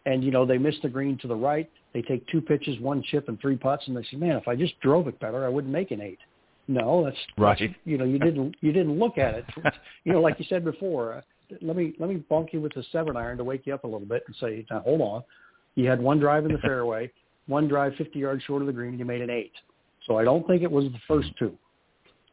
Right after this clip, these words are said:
Speaker 1: But, you know, they don't
Speaker 2: No.
Speaker 1: see it that way. You know, 'cause, "Well, if I could drive it fifty yards further, I'd be so much better." Not, not necessarily. That ball you just hit that sliced thirty yards and ended up in the right rough,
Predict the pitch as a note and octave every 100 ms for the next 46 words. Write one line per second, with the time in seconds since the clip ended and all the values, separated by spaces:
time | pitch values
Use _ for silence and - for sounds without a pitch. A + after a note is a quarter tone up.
0 | - - C#3 E3 C#3 B2 C#3+ D3 D#2+ -
1 | A#3+ A3 - - A2 F#2 - _ _ _
2 | _ _ _ D3+ A#2 A#2+ C3+ A#2 C#3 C3
3 | C3+ C3+ A2+ C#3+ E3 D3+ - E3 D#3+ C3+
4 | A#2+ A2 - F3+ C3+ A2+ A#2 A#2 D3 B2+
5 | - D#3+ C#3 G2+ F#3+ A3 G3 A3 A3 -
6 | - A#3 A#3 B2 - - - D3 C#3+ E3+
7 | F#3 E3 D3+ D3+ F#3+ F#3 B2+ - C#3+ D3
8 | - D#3+ E3 C#3+ C#3+ E3+ C#3 B2+ D3 C#3+
9 | D3 - A#2 C3 D3 C3 D#3